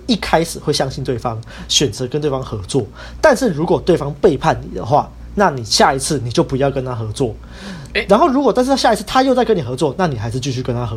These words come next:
Speaker 1: 作。所以我觉得同样，你再把它拿回这个比较复杂的东西来看，就是你要去相信人是善的，人，相信人是善的。但如果你真的遇到鸡掰人的话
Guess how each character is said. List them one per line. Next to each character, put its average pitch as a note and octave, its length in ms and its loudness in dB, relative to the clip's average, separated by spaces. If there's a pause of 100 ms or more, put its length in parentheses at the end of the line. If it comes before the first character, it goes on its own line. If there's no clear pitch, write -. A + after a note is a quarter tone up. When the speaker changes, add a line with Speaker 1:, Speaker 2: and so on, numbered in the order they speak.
(120)
Speaker 1:
作。 C3+ 120 0 (640)
所 D4+ 160 4
以 B3+ 60 4 (140)
我 G3+ 120 0
觉 G3 100 4
得 G#3+ 120 8
同 E3 240 0
样， F#3+ 240 4
你 D3+ 180 -2
再 G#3 140 2
把 C#3 240 2
它 E3+ 60 -10 (440)
拿 D#3 140 6
回 D#3+ 160 2
这 F3 100 -4
个 D#3 160 0
比 C3+ 100 -8
较 D#3+ 120 0
复 E3 180 -2
杂 D3 160 -6
的 C#3+ 80 -10
东 C3 180 -2
西 C3 140 -4
来 B2 140 -6
看， C#3 200 0 (380)
就 - 100 4
是 F3+ 240 2 (440)
你 D#3+ 140 2
要 F#3 140 4
去 A3 120 0
相 D#3+ 200 2
信 C3 300 -4
人 G#2+ 180 -4
是 C#3+ 140 -2
善 - 340 2 (200)
的， - 100 -4 (720)
人， D3 160 0
相 E3 140 0
信 E3 100 0
人 B2+ 80 -4
是 A2 80 -6
善 A#2+ 240 0
的。 - 80 -12 (300)
但 C#4 160 8
如 G#3 180 4
果 A#3 100 4
你 E3 80 0
真 E3+ 160 2
的 F#3 120 4
遇 G3 120 0
到 F3+ 120 6
鸡 D3 200 -4
掰 D3 160 6
人 C3+ 140 0
的 A#2+ 100 -8
话 B2+ 240 2